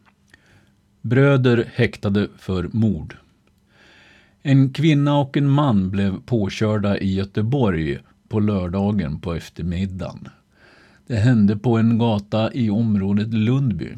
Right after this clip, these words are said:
Kvinnan dog. Mannen blev allvarligt skadad.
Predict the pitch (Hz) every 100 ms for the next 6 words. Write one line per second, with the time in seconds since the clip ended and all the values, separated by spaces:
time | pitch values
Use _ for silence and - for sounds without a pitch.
0 | - _ _ _ _ _ _ - 104 107
1 | 127 127 131 104 71 80 - _ _ _
2 | - 101 117 117 110 101 101 98 117 101
3 | 87 98 107 - - - - 101 87 92
4 | 92 113